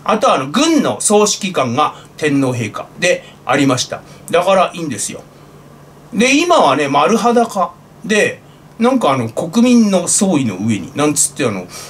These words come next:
一文だけで、あの、決められちゃって、危ねえ！暴力、特に暴力に対して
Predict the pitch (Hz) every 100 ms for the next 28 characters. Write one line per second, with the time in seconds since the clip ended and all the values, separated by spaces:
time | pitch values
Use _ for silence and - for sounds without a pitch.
0 | - 175 175 233 247 240 226 214 139 120
1 | 95 - 127 123 113 110 - 101 - -
2 | 117 123 113 - - - 165 240 330 226
3 | - - - - - - - - - -
4 | - 214 349 330 190 127 104 - 269 262
5 | 240 165 131 302 285 151 - - - -
6 | - - - - - - - - 220 220
7 | 240 196 - - 170 117